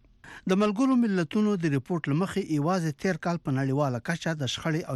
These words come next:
جنګ په وجه تقریباً شپږ ویشت میلیونه خلک بې ځایه شول او نورو هیوادونو ته یې پناه یوړه،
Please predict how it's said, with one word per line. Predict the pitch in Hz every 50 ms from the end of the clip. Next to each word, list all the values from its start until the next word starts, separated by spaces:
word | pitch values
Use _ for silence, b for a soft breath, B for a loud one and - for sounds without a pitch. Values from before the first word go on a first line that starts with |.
| 127 117
جنګ | 143 135 123 -
په | 113 120
وجه | 143 147 135 151 143 -
تقریباً | 123 107 - 147 143 135 147 135 -
شپږ | - - - - - - 202 196 165
ویشت | 139 - 143
میلیونه | 127 123 131 127 113 107 -
خلک | - 143 135 139 - -
بې | 143 127 117 117 117
ځایه | 131 123 113 104 -
شول | - 120 107 - B B B B B -
او | 135 135 147
نورو | 180 202 196 185 175 135 120
هیوادونو | 139 131 131 127 123 147 151 143 139
ته | 156 147
یې | 139 -
پناه | 120 123 131 131 135 151 170 156 120
یوړه، | 127 120 110 107 107